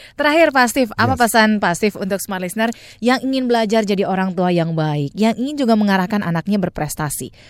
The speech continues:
Speaker 1: Apa
Speaker 2: Iya.
Speaker 1: yang ingin Pak Steve sampaikan sebagai penutup? Silakan.
Speaker 2: Sekali lagi, hidup adalah pilihan.
Speaker 1: Yes.
Speaker 2: Apa yang kita pilih untuk anak kita itu tentunya yang terbaik. Tapi
Speaker 1: Pasti.
Speaker 2: sayangnya kadang orang tua belum tahu teknik yang terbaik dan
Speaker 1: Iya.
Speaker 2: sebagainya. Nah, ini lewat Superteen adalah Dokter Enes sudah lebih dari dua puluh lima tahun dalam bidangnya,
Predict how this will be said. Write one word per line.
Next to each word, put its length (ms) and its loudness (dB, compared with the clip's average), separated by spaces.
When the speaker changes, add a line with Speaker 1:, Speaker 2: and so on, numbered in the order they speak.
Speaker 1:
Apa 80 0
Speaker 2:
Iya. 80 2
Speaker 1:
yang 140 2
ingin 100 0
Pak 220 0
Steve 180 -6
sampaikan 340 -2
sebagai 300 -2
penutup? 320 -4
Silakan. 320 -6
Speaker 2:
Sekali 240 -2
lagi, 300 0
hidup 420 0
adalah 300 -2
pilihan. 680 -6
Speaker 1:
Yes. 240 -6
Speaker 2:
Apa 160 0
yang 60 -2
kita 220 -4
pilih 260 -4
untuk 180 -6
anak 220 -6
kita 500 -8
itu 240 -8
tentunya 400 -6
yang 80 -10
terbaik. 480 -10
Tapi 240 -6
Speaker 1:
Pasti. 160 -4
Speaker 2:
sayangnya 320 -4
kadang 320 -4
orang 240 -6
tua 160 -4
belum 400 -4
tahu 160 -6
teknik 320 -8
yang 160 -8
terbaik 320 -8
dan 160 -6
Speaker 1:
Iya. 80 -8
Speaker 2:
sebagainya. 400 -10
Nah, 160 -4
ini 160 -4
lewat 400 -4
Superteen 480 -4
adalah 240 -2
Dokter 400 -4
Enes 160 -6
sudah 320 -2
lebih 240 -2
dari 240 -4
dua 160 -6
puluh 240 -4
lima 160 -4
tahun 240 -4
dalam 160 -2
bidangnya, 560 -2